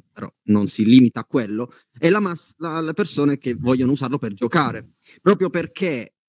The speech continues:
eh, noi siamo stati pionieri di altre forme in Italia, in altri, in al-, in altre regioni, in altri paesi ci sono altre persone, però comunque in quanto pionieri siamo stati i primi e non c'erano motivi per comprare la V R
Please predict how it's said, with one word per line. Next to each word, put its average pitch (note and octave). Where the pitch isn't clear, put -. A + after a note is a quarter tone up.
eh, A#2+
noi E3+
siamo C#3
stati C3
pionieri D3+
di B2
altre C#3
forme A#2
in B2
Italia, A2
in A#2
altri, A2
in G#2
al-, G2+
in G#2+
altre G#2+
regioni, A2
in G#2+
altri G#2+
paesi B2
ci -
sono A2
altre A2
persone, G#2+
però D#3+
comunque A#3
in C3+
quanto G3
pionieri G#3+
siamo E3
stati E3
i A3+
primi G#3
e E3
non E3+
c'erano C#3
motivi C#3+
per B2+
comprare D3
la B2+
V C3+
R C#3+